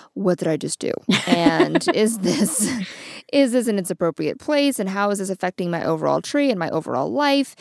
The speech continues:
Speaker 1: And then if it throws things all, all off, then I have the option of fixing it. And you said that's called a, a rotation?
Speaker 2: Yeah, and the reason that it's called a rotation is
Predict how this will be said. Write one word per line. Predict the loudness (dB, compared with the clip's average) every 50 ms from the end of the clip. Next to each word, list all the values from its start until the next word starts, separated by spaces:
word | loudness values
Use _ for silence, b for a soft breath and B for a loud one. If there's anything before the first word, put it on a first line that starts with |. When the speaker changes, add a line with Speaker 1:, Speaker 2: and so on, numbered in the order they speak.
| B B B B B -4
Speaker 1:
And | -2 0 0 2
then | 2 2 2 2 0 -2 -2 -2
if | -2 0 0 0
it | -2 -4 -2
throws | -2 0 2 2 2 0 -2
things | -2 -4 -2 -2 -2 -2 -4 -4
all, | -2 -2 0 0 2 2 2 2 0 -2 -4 -6 -4
all | 0 0 2 2 2 0 0
off, | -2 0 0 0 0 -2 -2 -6 -12 -20 B B B B B B -8
then | -2 2 2 4 4 2 0
I | -2 -2 -2
have | -2 -2 -2 -4 -4
the | -4 -2
option | -2 -2 -2 -4 -6 -6 -6 -4
of | -4 -6
fixing | -2 -2 -2 -2 -2 -2 -4 -4 -4 -4
it. | -4 -6 -4 -4
And | -4 -2 0 2 2
you | 0
said | 0 0 0 0 0 0
that's | 0 -2 -2 -4
called | -4 -2 0 0 2 0
a, | 0 0 0 0
a | 0
rotation? | -2 -2 -2 -2 -4 -4 -4 -4 -6 -8 -10 -12 -16 _ _ -6
Speaker 2:
Yeah, | -2 2 2 2 2 2 2
and | 0 0 -2 -4 -6 -8 -10 _ _ _ _ -8
the | -4 0
reason | 2 2 2 2 2 2
that | 2 0
it's | 0 -2
called | -4 -2 -2 -2 0
a | 0
rotation | 0 -2 -2 -4 -4 -4 -4 -2 -2 -4 -4 -6 -4
is | -4 -4 -4 -4 -4 b